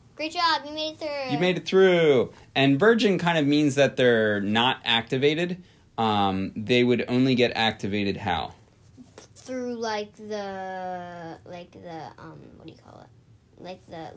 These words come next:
Speaker 1: the dendritic cells or, like,
Speaker 2: The
Speaker 1: B cell.
Speaker 2: inspector
Speaker 1: Yeah, uh-huh.
Speaker 2: coming by. Right,
Speaker 1: Mm-hmm.
Speaker 2: exactly.
Speaker 1: Or
Speaker 2: So,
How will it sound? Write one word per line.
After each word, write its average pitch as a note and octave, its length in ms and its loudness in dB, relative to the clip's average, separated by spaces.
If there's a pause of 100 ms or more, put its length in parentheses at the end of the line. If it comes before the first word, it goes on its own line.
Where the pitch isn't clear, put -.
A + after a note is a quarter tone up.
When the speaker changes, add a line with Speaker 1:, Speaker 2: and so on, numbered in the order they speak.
Speaker 1:
the G3+ 320 -8
dendritic G#3 520 -8
cells F#3+ 520 -12
or, F3+ 180 -14
like, F3+ 200 -14
Speaker 2:
The G#2+ 120 -4
Speaker 1:
B G2+ 60 0
cell. A#3+ 140 -4
Speaker 2:
inspector A2+ 580 -2
Speaker 1:
Yeah, G3+ 140 -10
uh-huh. - 380 -18 (160)
Speaker 2:
coming F#2+ 380 -2
by. F2+ 340 -2
Right, G#2 300 0
Speaker 1:
Mm-hmm. - 120 -14
Speaker 2:
exactly. G2 580 0 (220)
Speaker 1:
Or E4+ 200 2
Speaker 2:
So, A#2 420 4